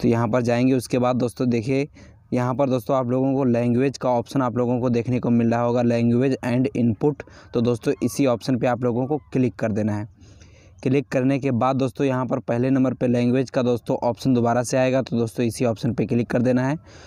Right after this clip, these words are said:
तो दोस्तों ये मोबाइल हमारा इंग्लिश में है, तो हिंदी में करके मैं आप लोगों को दिखाने जा रहा हूँ। तो दोस्तों यहाँ पर देखिए बहुत सारी लैंग्वेज आई हैं। तो दोस्तों यहाँ पर देखिए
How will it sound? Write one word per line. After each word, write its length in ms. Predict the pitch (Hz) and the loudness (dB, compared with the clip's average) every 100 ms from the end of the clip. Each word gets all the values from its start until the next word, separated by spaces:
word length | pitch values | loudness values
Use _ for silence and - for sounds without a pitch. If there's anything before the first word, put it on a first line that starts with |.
| - | -4
तो 100 | 120 | 0
दोस्तों 320 | 123 123 147 | 0 0 0
ये 160 | 135 143 | 2 2
मोबाइल 360 | 135 131 135 | 2 2 0
हमारा 320 | 131 127 127 139 - | 0 0 0 0 0
इंग्लिश 360 | 120 120 131 | 0 2 2
में 120 | 131 139 | 2 2
है, 60 | |
तो 100 | 135 | 0
हिंदी 280 | 127 120 117 | 0 2 2
में 120 | 127 127 | 2 0
करके 240 | 120 - | -2 0
मैं 120 | 123 | 0
आप 140 | 120 110 | 0 0
लोगों 220 | 117 123 | 0 2
को 80 | 120 | 0
दिखाने 360 | 113 123 117 | 0 0 2
जा 140 | 117 110 | 2 2
रहा 100 | 120 | 0
हूँ। 80 | 123 | 0
तो 100 | 123 | 0
दोस्तों 300 | 117 107 120 | 0 0 0
यहाँ 160 | 117 | 0
पर 120 | 123 117 | 0 0
देखिए 200 | 113 123 | 0 0
बहुत 220 | 113 113 | 0 0
सारी 180 | 117 120 | 0 2
लैंग्वेज 400 | 117 113 117 113 | 2 2 2 2
आई 160 | 113 113 | 0 2
हैं। 200 | 135 160 - - - | 0 -2 -8 -20 -6
तो 100 | 120 | -2
दोस्तों 300 | 117 113 135 | 0 0 0
यहाँ 220 | 131 123 | 0 0
पर 140 | 123 131 | -2 0
देखिए 340 | 120 127 156 | -2 -2 -4